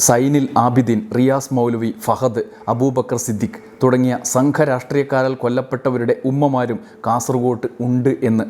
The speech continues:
അറിയണം. കൊലപാതകങ്ങൾ യു ഡി എഫിന് വെറും വോട്ട് ലഭിക്കാനുള്ള ടൂൾ മാത്രമാണ്. എന്നാൽ ഇവിടുത്തെ ന്യൂനപക്ഷ ജനവിഭാഗങ്ങൾക്ക് അവരുടെ നിലനിൽപ്പിൻ്റെ തന്നെ പ്രശ്നമാണ്. സംഘി കൊലപാതകങ്ങൾ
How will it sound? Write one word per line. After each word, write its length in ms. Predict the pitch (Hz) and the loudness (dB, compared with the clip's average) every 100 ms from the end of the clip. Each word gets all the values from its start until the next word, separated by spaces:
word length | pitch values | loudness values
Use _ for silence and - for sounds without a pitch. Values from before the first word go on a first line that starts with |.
| 98 | 0
അറിയണം. 320 | 104 101 98 - - - - - | 0 0 -4 -8 -20 -20 -6 2
കൊലപാതകങ്ങൾ 640 | 147 175 196 190 175 160 147 143 | 2 4 4 4 4 2 2 2
യു 80 | 147 | 4
ഡി 60 | 165 | 4
എഫിന് 200 | 160 156 139 | 2 0 0
വെറും 200 | 139 139 | 0 0
വോട്ട് 220 | 127 139 175 | -2 0 0
ലഭിക്കാനുള്ള 500 | 135 135 135 123 120 113 - | 0 0 0 0 0 -2 -2
ടൂൾ 180 | 156 131 - 107 | 0 0 -2 -2
മാത്രമാണ്. 480 | 107 104 104 95 95 - - - 131 | 0 -2 -2 -2 -6 -16 -20 -2 2
എന്നാൽ 180 | 143 131 | 4 2
ഇവിടുത്തെ 320 | 127 135 147 139 | 0 0 0 0
ന്യൂനപക്ഷ 440 | 131 151 143 - 147 | 0 0 -2 -2 -2
ജനവിഭാഗങ്ങൾക്ക് 800 | 131 135 123 135 127 127 123 110 107 - - 123 | 0 0 0 -2 0 -2 -2 -4 -8 -8 -4 0
അവരുടെ 240 | 139 135 131 | 2 2 2
നിലനിൽപ്പിൻ്റെ 540 | 135 151 139 139 127 117 | 2 0 -2 0 0 0
തന്നെ 160 | 110 110 | -2 -4
പ്രശ്നമാണ്. 460 | 110 - 107 92 92 - - - 123 | -4 -2 0 0 -4 -14 -20 -2 0
സംഘി 340 | 123 127 143 135 | 2 2 0 2
കൊലപാതകങ്ങൾ 680 | 131 123 131 127 123 120 | 2 2 0 -2 -4 -2